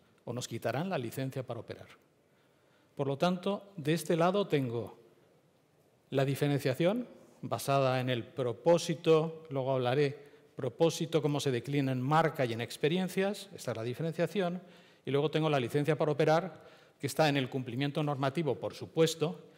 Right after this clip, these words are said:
pero que también está en la generación de confianza con todos y cada uno de los grupos de interés con los que yo me relaciono, para que ellos me concedan a mí la licencia para operar.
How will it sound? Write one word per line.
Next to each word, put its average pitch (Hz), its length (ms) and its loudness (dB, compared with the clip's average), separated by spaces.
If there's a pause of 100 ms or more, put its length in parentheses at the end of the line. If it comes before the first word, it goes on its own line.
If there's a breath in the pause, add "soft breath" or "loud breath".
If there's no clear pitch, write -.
(320 loud breath)
pero 147 180 4
que 135 100 0
también 139 320 0
está 175 500 0
en 131 120 -2
la 131 100 0
generación 127 480 -2
de 185 120 2
confianza 151 600 0 (720 soft breath)
con 123 200 -4
todos 175 360 2
y 151 60 -4
cada 143 220 0
uno 156 140 0
de 139 60 4
los 123 180 -6
grupos 160 300 -2
de 139 60 -2
interés 135 320 -2
con 139 120 -4
los 123 140 -6
que 123 100 -4
yo 147 100 0
me 165 100 0
relaciono, 151 500 0
para 127 300 -2
que 175 100 2
ellos 202 260 0
me 160 160 0
concedan 180 580 0
a 139 80 2
mí 175 220 -2 (240 loud breath)
la 131 140 0
licencia 143 460 -2
para 107 140 -6
operar. - 480 -6